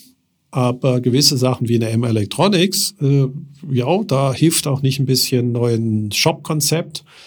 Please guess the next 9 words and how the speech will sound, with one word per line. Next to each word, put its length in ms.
sondern 420
wie 200
komme 320
ich 120
eben 240
in 140
dieser 340
Welt 440
weiter? 580